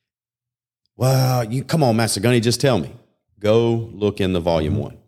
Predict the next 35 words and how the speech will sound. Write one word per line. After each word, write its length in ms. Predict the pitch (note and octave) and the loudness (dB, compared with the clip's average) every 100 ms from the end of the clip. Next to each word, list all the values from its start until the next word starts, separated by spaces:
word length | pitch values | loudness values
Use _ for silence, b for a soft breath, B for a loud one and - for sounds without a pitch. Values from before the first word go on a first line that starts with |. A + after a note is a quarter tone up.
| _ _ _ _ _ _ _ _ - | _ _ _ _ _ _ _ _ -2
And 320 | G2+ F#2+ F#2+ | 0 0 -2
it's 200 | G2+ F2 | -4 -4
true 300 | - - C#3 | -4 0 0
today, 420 | C#3+ C#3+ A2+ A2 G#2+ | 2 -2 0 2 2
what 200 | F#2+ E2 | 0 -2
was 160 | E2+ | -4
true 280 | - B2 A#2+ | -4 0 0
for 160 | G2+ G2+ | 0 -2
me 640 | G#2+ B2 F#2 E2+ - - _ _ _ _ _ _ - | 0 2 2 -2 -6 -20 _ _ _ _ _ _ -6
is 200 | G#2+ F#2 | -4 0
that 140 | G2+ | 0
while 260 | E2+ A2 G#2+ | 0 2 2
I'm 160 | G#2 F#2+ | 2 2
looking 380 | C#3 D3+ C#3+ | 0 0 -2
for 180 | A#2+ A#2 | -2 0
that 300 | G2+ A2+ A2+ | 0 0 -2
answer 380 | A2+ A2 G2+ G#2+ | -2 -2 0 -2
right 340 | F#2 G#2+ G#2 E2+ | 0 0 -2 0
then, 480 | A2 G2+ D#2+ D#2+ - | 2 2 0 -6 -6
I'm 120 | F#2 | -2
gonna 180 | G#2+ G2+ | 0 0
find 320 | - A2+ A2 | -2 0 2
the 160 | G2+ G#2 | 0 0
answer 300 | A2 G#2 G2 | -2 0 -4
to 200 | G#2+ - | -2 0
other 200 | G#2+ F#2+ | 0 0
questions 500 | - G#2+ G2 G#2+ F2 | 0 0 0 -4 -2
that 100 | F2+ | 0
I 120 | F2 | 0
don't 200 | F#2 F#2 | 0 0
even 220 | F2 E2+ | 0 -2
know 140 | E2+ D#2+ | -2 -2
I 100 | D#2 | -2
have 260 | E2+ D#2+ | -2 -2
yet. 200 | D2 C2+ | -6 -10